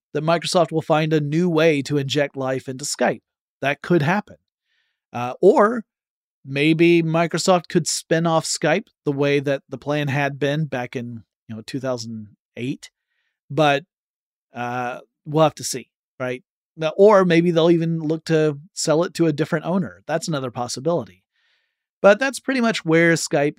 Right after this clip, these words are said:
is today, which is kind of a crazy journey from a peer-to-peer network to a cloud-based communication service, one that could have been the, the pivotal communications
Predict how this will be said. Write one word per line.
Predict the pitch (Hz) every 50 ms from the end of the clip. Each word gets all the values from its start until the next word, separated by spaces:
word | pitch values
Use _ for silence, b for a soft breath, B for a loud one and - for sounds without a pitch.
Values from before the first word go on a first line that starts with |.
| _ _
is | 143 139 131 123
today, | - - 131 127 120 113 101 98 _ _ _ _ _ _ _
which | 143 147
is | 170 180
kind | - 190 202 202
of | 160
a | 147
crazy | - - - - - 190 190 190 165 165 185
journey | 160 135 160 156 151 147 135 131
from | 113 131 147 139 131
a | 123
peer-to-peer | - - - 185 196 196 - 175 - - 180 180 170
network | 156 156 147 - 156 151 - _
to | - - 151
a | 135 127
cloud-based | - - - - 147 156 160 165 160 160 151 123 147 135 139 139 127 - - - _ _ _ _ _ _ _
communication | - - 156 143 135 - 156 147 139 - - 135 131
service, | - - 139 127 131 123 127 123 - - - - _ _ _ _ _ _ _ _ _ _ _ _
one | 151 185 233 269 277
that | 269 233 190 - _
could | - - - 233 294 262
have | 170 156 170 156 147 117 110 113
been | 120 151 160 190 196 139 117 104 101 104 101 _ _ _ _ _ _ _ _ _ _ _ _ _ _ _ _
the, | 131 123 160 156 147 139 139 135 135 135 - _ _ _ _
the | 143 127 147 135 127
pivotal | 117 - - - - 143 190 214 196 202 175 156 135 120 113 107 101 98 _ _ _ _ -
communications | - 160 160 147 139 123 - 147 143 139 - - 139 127 123 120 113 - -